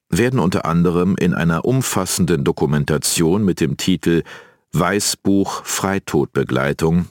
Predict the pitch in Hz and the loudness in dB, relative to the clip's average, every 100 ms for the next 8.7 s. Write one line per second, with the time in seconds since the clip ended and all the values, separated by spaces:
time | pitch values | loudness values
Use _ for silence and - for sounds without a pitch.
0 | _ 53 - - 82 65 67 - 67 78 | _ -6 -4 -2 0 0 -2 -2 0 0
1 | 78 71 62 98 - 65 67 69 - 71 | 0 -2 0 -2 -2 -4 -2 -2 -2 -2
2 | 76 - - - - - - - - - | -4 -8 -14 -6 -4 -4 -6 -6 -6 -4
3 | - - _ _ _ _ - - - 120 | -6 -12 _ _ _ _ -10 -6 -2 0
4 | 120 143 156 - 123 - 87 82 104 104 | 0 0 0 0 -2 0 0 0 0 0
5 | - 104 85 - 90 - 78 71 80 - | -2 -2 -2 -2 -2 0 0 0 -2 -4
6 | - 90 113 - - 110 101 85 80 82 | -2 0 0 -6 -2 0 2 2 2 2
7 | 82 87 85 80 78 78 - 110 - 76 | 2 2 2 2 2 0 -2 -2 -2 -2
8 | 73 71 76 78 76 78 | -2 0 -2 -2 -2 -2